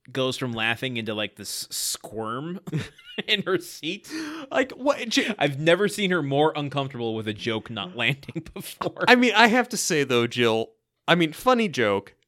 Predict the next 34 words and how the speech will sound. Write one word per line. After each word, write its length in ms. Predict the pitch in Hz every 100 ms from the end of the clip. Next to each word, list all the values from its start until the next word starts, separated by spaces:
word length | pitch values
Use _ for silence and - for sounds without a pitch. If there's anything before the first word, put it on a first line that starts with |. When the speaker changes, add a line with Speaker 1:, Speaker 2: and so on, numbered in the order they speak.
| _
Speaker 2:
but 120 | 180 185
did 160 | 214
you 100 | 226
really 380 | 214 247 262 247
think 160 | 220 202
that 140 | 175
was 100 | 175
gonna 220 | 180 160
land 500 | 135 123 120 131 - -
with 160 | 139 139
this, 220 | - -
like, 320 | 135 - -
Speaker 1:
<laughs> 40 |
Speaker 2:
thirteen-year-old? 960 | 135 139 135 - 127 123 120 123 120 123
Like, 160 | 123
thirteen-year-old 840 | - 196 - 220 202 170 165 147 120
boys 400 | 123 127 127 -
Speaker 1:
Right. 20 |
Speaker 2:
who 60 | 143
are 20 | 120
famously 760 | - 135 135 131 - 135 113
able 320 | 120 110 117
to 220 | - 123 107
laugh 380 | 90 95 -
at 100 | 120
themselves. 800 | 123 120 - 131 120 120 120 - 135
Yeah, 240 | 143 117
that's 240 | 123 135 -
gonna 180 | 151 120
go 160 | 123
over 180 | 107 104
really 280 | 98 92 87
well. 340 | 82 80 76 - _ _ _ _
<laughs> 80 | _